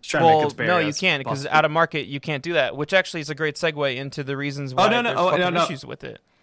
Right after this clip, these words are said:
Speaker 1: Uh, hold on, before we get there, though. No, Marine World, Medusa, Vallejo, and Market.
Speaker 2: Oh, Marine World.
Speaker 1: Yeah.
Speaker 2: Got it, got it.
Speaker 1: Um, but I think another thing that is fantastic with baseball right now is
Speaker 2: You mean
Speaker 1: it,
Speaker 2: Discovery Kingdom?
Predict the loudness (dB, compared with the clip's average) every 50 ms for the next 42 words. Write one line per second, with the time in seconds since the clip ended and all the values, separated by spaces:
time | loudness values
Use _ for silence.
0 | _ _ _ 2 4 4 4 4 2 2 0 0 0 0 2 2 2 2 0 0
1 | -2 -2 -2 -2 -2 0 0 2 2 2 0 0 0 0 0 0 0 0 0 0
2 | 0 0 -2 -6 -8 _ -6 -4 -2 0 0 0 0 0 -2 -4 -4 -6 -6 _
3 | -2 0 0 0 0 -2 -4 -4 -6 -8 -10 -8 -8 -6 -6 -8 -8 -4 0 0
4 | 0 0 -2 -4 -6 -6 -6 -6 -8 -8 -8 -4 -4 -2 -2 -2 -4 -8 -10 -12
5 | -12 -6 -2 0 2 2 2 0 -2 -2 -2 0 0 2 0 0 0 0 0 2
6 | 2 2 2 2 0 0 0 0 0 2 0 0 -2 -4 -8 _ _ _ _ _
7 | _ _ _ _ _ _ -20 -10 -4 -2 0 2 2 2 2 0 -2 -2 -4 -2
8 | -2 -2 -2 -2 -4 -4 -2 0 0 0 0 0 0 -2 0 -2 -4 -4 -4 -4
9 | -2 -2 -2 -4 -4 -4 -4 -4 -6 -6 -8 -8 -8 -8 -8 -10 -12 _ _ _
10 | _ _ _ _ _ -4 -2 0 0 0 0 -2 -2 -2 -4 -6 -6 -8 -10 -10
11 | -12 _ _ _ _ _ _ _ _ _ _ _ -8 -6 -2 -2 -2 -2 -2 -2
12 | -4 -4 -6 -8 -12 -12 -12 -12 -12 -12